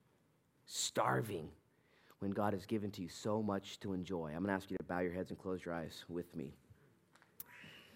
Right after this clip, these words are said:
Father, in Jesus' name now, as we've studied the gospel, we've declared your word, as we've looked into it, Lord, in Jesus' name now, we pray that you would be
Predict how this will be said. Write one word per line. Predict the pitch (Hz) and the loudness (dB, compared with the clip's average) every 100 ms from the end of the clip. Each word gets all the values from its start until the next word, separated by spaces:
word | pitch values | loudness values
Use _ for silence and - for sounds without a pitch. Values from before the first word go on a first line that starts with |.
| - - - _ | -20 -20 -20 _
Father, | 127 113 117 | 10 12 12
in | 107 | 10
Jesus' | 101 120 113 101 | 8 6 6 4
name | 113 117 110 | 8 10 10
now, | 113 104 | 10 8
as | 98 | 6
we've | 104 98 | 2 0
studied | - 127 117 117 | 4 6 8 6
the | 113 | 2
gospel, | 95 - 107 110 123 - 131 110 | 0 4 6 6 4 0 6 6
we've | 120 113 98 | 6 2 2
declared | 107 - 123 113 104 | 0 4 8 10 8
your | 107 | 4
word, | 101 104 107 110 | 4 8 10 10
as | 107 104 | 8 2
we've | 101 90 | 0 0
looked | 95 113 - 113 | 4 4 6 4
into | 113 110 110 98 | 6 4 2 2
it, | 87 | 4
Lord, | 101 98 | 4 4
in | 95 | 4
Jesus' | 92 113 107 104 | 2 2 2 -2
name | 107 110 117 | 4 6 8
now, | 104 92 | 8 6
we | 104 | 6
pray | 110 - 113 113 | 2 2 8 8
that | 104 | 8
you | 92 110 143 | 2 8 12
would | 156 135 | 12 10
be | 147 135 - | 6 6 4